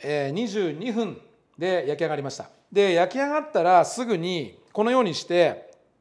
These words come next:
シフォンケーキひっくり返して冷まします。だいたい、えー、二、三時間ぐらいですかね。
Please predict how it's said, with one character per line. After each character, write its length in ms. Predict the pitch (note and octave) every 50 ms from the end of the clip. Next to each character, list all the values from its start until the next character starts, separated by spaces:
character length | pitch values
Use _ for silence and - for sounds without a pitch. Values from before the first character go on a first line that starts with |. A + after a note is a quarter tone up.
| _ _ _ _ _
シ 140 | - -
フ 80 | F#3+ G#3+
ォ 40 | A3+
ン 40 | A3
ケ 80 | A#3
ー 40 | G#3+
キ 60 | E3 C3
ひ 100 | - E3
っ 80 | D#3
く 100 | - A#3
り 60 | A#3
返 200 | - B3+ A#3+ A3
し 80 | - -
て 300 | - F#3+ F#3+ F#3 E3 C3 - -
冷 80 | C3+
ま 100 | C#3 C#3
し 120 | - - B2+
ま 100 | A#2+ A#2
す。 180 | - - - _ _ _ _ _ _ _ _ -
だ 140 | D#3+ F#3+ G#3
い 140 | G#3+ G#3 G#3+
た 200 | A3+ G#3+ G#3 G3+
い、 160 | G3 G3 F#3+ F#3+ - F#3
え 640 | F3+ F3+ F3+ F3+ F3+ F3 F3 F3 E3+ E3+ E3+ E3 D#3+
ー、 20 |
二、 120 | D#3 D#3+ D#3+
三 200 | F#3+ G3 G#3 G#3
時 60 | G#3
間 160 | A3+ A#3 A#3
ぐ 60 | G#3
ら 80 | A3 F3+
い 20 |
で 60 | C#3
す 80 | - -
か 80 | - G#2+
ね。 280 | C3 C#3 B2 - -